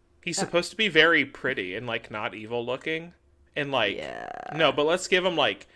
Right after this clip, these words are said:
Speaker 1: four inch nasty thick nails, like, that curl and, like, I don't
Speaker 2: Yeah.
Speaker 1: know. I don't know about that.
Speaker 2: It was just, John Malkovich, just go weird. And he was like, "Okay."
Speaker 1: Like, you read some Shakespeare, add a little bit of that to it. It's fine.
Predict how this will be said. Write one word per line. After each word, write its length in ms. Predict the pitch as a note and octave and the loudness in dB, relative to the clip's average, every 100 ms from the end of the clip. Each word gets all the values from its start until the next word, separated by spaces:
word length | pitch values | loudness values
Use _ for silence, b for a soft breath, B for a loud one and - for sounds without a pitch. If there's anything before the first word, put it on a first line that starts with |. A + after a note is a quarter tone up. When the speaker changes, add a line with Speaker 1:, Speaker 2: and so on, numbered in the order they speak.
| b b | b b
Speaker 1:
four 440 | - - F3+ F3+ | -6 4 6 8
inch 400 | E3 D3+ - - _ _ - B2+ | 8 4 -4 -10 _ _ -20 -2
nasty 600 | C#3+ B2+ C#3+ - - C3+ A#2+ | 4 8 6 4 0 -4 -4
thick 440 | - - C3 - | -2 4 4 4
nails, 640 | A#2+ A2 A#2+ G2 F#2+ - | -2 0 0 -2 -8 -12
like, 400 | A2+ G2 F2+ - _ C3+ | -10 -10 -12 -18 _ -4
that 220 | A2+ - | -4 -6
curl 640 | - C#3 C3 B2 A#2 A#2+ | 0 2 4 6 4 2
and, 200 | G#2+ G#2+ - _ | -2 -10 -18 _
like, 220 | C3 A#2+ - | -2 -2 -2
I 80 | D3 | -2
don't 160 | D#3 | -2
Speaker 2:
Yeah. 40 | A#2+ G2+ | -2 -4
Speaker 1:
know. 60 | F#2+ | -6
I 60 | - _ | -10 _
don't 100 | D#3 | -8
know 80 | B2 | -6
about 220 | G2+ G2+ | -6 -10
that. 240 | F#2+ F#2+ - | -12 -8 -2
Speaker 2:
It 80 | G#3+ | 0
was 140 | G#3 | 2
just, 340 | A3 - - - | 2 0 -6 -12
John 300 | G3 A3 A3+ | 0 2 4
Malkovich, 640 | G3 F#3 - F#3 F3+ - | 2 0 0 -4 -4 -6
just 260 | - G3 - | -6 -6 -2
go 120 | G3+ | 0
weird. 460 | F3+ E3+ E2 - - _ | 0 -2 -6 -8 -10 _
And 140 | G#3 F#3+ | -8 -6
he 80 | - | -6
was 160 | - | -6
like, 180 | - - - | -10 -8 -6
"Okay." 260 | G#2+ - | -6 -2
Speaker 1:
Like, 200 | C#3+ D3 | 2 2
you 100 | D#3 | 4
read 160 | E3+ E3 | 4 4
some 160 | D#3+ C3+ | 0 -2
Shakespeare, 680 | - C#3 C#3+ - D#3+ D#3 C3 | 2 2 0 -2 2 4 6
add 180 | C#3 | 4
a 40 | C3+ | 4
little 180 | C3 A#2+ | -2 -2
bit 160 | A#2 | -2
of 80 | G#2+ | -2
that 240 | G#2 G2 - | -4 -6 -8
to 100 | G2 | -10
it. 200 | F2 F#2+ | -8 -10
It's 120 | A2+ | -12
fine. 280 | - F#2+ E2 | -12 -14 -14